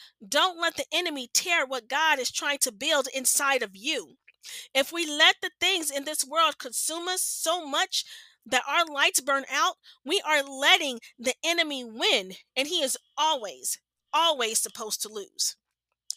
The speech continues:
It's wedding season every day, so we have to be ready for Christ. We have to have our lamps filled up with oil.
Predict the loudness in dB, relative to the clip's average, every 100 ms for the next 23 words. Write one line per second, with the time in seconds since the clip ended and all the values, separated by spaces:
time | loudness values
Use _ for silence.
0 | -12 -20 -20 -20 _ -2 0 2 0 2
1 | 2 2 2 2 2 -2 -2 -2 -4 0
2 | 0 0 -4 -4 0 0 -2 -8 -20 _
3 | -20 -10 -4 -4 -4 -6 -4 0 0 0
4 | -6 -10 -2 -2 -2 -8 -12 -4 -2 -2
5 | -4 -8 -12 -20 -12 -8 -2 0 0 -4
6 | -2 0 2 0 0 -2 -2 -2 -4 -6
7 | -4 -2 0 -2 -2 -8 -14 -8 -6 -6
8 | -10